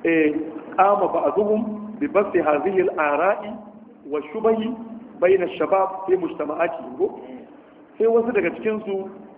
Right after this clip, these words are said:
suka miƙe suna ta yaɗa irin wa'annan ra'ayyuka da irin wa'annan shubuhohi tsakanin samari a cikin taron jama'ansu. Sai zama to samarin da suka dawo daga wannan jihadi,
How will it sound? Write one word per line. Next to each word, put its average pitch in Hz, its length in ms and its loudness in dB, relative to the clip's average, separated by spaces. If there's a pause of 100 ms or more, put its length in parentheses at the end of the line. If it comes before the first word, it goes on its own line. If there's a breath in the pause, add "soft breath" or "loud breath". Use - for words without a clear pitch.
(400)
suka 202 200 -2
miƙe 202 580 4 (760)
suna 196 300 -4
ta 185 80 2
yaɗa 214 360 4 (100)
irin 202 180 2
wa'annan 165 460 -2
ra'ayyuka 202 580 0 (680)
da 151 80 0
irin 190 260 2
wa'annan 165 360 -4 (100)
shubuhohi 202 580 2 (800)
tsakanin 196 680 0
samari 170 560 0
a 226 60 0 (100)
cikin 214 260 -6
taron 175 440 2
jama'ansu. 151 520 -6 (1200)
Sai 190 120 2
zama 196 220 0
to 202 320 2
samarin 175 440 2
da 226 80 4
suka 151 200 0
dawo 196 240 4
daga 180 160 -4
wannan 160 260 -8
jihadi, 214 380 -2